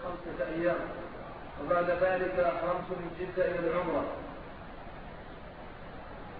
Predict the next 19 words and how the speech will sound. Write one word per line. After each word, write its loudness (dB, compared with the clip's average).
هل 6
عمرتي 4
صحيحة 4
أم 2
لا؟ 10
وما 4
العمل 4
إذا 4
كانت 0
غير 6
صحيحة؟" 0
ويوجد 6
هنا 4
أيضًا 6
يا 2
شيخ 6
سؤال 6
مشابه 4
له، 4